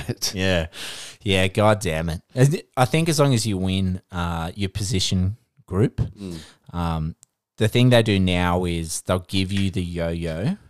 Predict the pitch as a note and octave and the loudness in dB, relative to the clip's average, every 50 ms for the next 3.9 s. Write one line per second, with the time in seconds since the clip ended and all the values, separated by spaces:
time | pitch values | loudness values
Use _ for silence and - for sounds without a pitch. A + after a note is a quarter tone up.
0 | _ _ _ _ - F2+ F2+ E2+ F2+ F2 F2+ F2 - G2+ F#2 F#2 - - F2+ F2 | _ _ _ _ -8 -6 -4 -2 -2 -2 -2 -2 -2 -2 -2 -2 -4 -6 -4 -4
1 | F2 E2+ E2+ E2 E2 D#2+ F#2 G#2 B2 - _ _ _ E2+ D#2+ D#2+ D#2+ D#2 D#2 D#2 | -2 -2 -2 -4 -4 -6 -8 -10 -12 -16 _ _ _ -10 -8 -8 -6 -6 -8 -10
2 | D2+ - - F2 F2 F#2 G2 G2+ G#2+ - - - - - - - - _ - F2+ | -10 -12 -14 -10 -6 -2 -2 -2 -2 -4 -6 -6 -6 -6 -6 -8 -10 _ -8 -4
3 | F#2 F2+ F2 E2 E2 F2 E2+ E2+ D#2+ D2 F2 E2 D#2 - - - - - | -2 -2 -2 -2 -2 -2 -2 -2 -2 -4 -6 -6 -8 -10 -16 -20 -20 -20